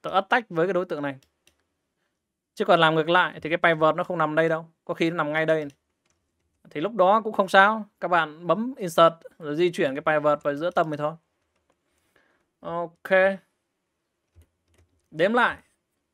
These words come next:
Ở đây bao nhiêu mặt? Lần này chúng ta chọn tới mười mặt.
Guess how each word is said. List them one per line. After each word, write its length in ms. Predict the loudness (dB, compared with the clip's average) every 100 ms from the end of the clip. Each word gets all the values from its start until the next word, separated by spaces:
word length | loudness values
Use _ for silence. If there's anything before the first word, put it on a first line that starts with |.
| _ _ _
Ở 100 | -2
đây 120 | 2
bao 140 | 2 2
nhiêu 100 | 0
mặt? 180 | -4 -6 _ _ _ _ _ _ _ _ _ _ _ _ _ _ _ _ _
Lần 160 | -2 2
này 240 | 4 4 0
chúng 120 | 2
ta 140 | 2
chọn 240 | 4 -2 -2
tới 140 | -4
mười 220 | 0 0 2
mặt. 180 | 0